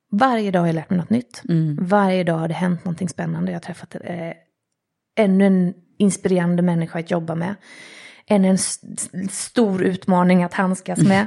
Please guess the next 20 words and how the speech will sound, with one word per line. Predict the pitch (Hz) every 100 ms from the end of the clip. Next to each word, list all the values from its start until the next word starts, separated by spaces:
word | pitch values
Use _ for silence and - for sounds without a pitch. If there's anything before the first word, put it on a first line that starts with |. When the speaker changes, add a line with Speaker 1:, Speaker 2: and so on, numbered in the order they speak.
| -
Speaker 2:
<laughs> | 175 185 190 - - - - -
Speaker 1:
Eh, | 202
därför | 208 208
att | 185
vi |
springer | 180 214 220 240
fort, | 226 240 - - -
eh, | 180 175 175 - - - - - 233
vi | 185
lär | 190 165 165
oss, | 185 - -
vi | 190 185 175 185
repar-, | 175 170 165 -
rä-, | 185 190 185
rä-, | 196 190
rättar | 185 185
till | - 185 180
det | 170
som | 175
sker | 185 196 196 196